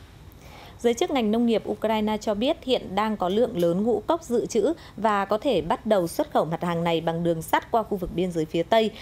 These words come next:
trước khi mà bùng phát xung đột, xuất khẩu ngũ cốc của Ukraine đã vượt mức năm triệu tấn một tháng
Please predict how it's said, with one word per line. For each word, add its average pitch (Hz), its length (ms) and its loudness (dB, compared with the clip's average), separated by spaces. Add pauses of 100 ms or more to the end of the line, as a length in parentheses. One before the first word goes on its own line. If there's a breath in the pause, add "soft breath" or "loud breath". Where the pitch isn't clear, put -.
(200 loud breath)
trước 381 180 2
khi 294 200 2
mà 220 140 0
bùng 180 180 -2
phát 277 160 -2
xung 233 220 -2
đột, 196 260 2
xuất - 300 -4
khẩu 202 180 4
ngũ 180 200 0
cốc 330 260 0
của 175 100 2
Ukraine 180 600 -2
đã 180 160 -2
vượt 202 320 -2
mức 240 260 0
năm 269 220 -2
triệu 233 220 0
tấn 175 200 -2
một 233 140 -2
tháng 185 280 0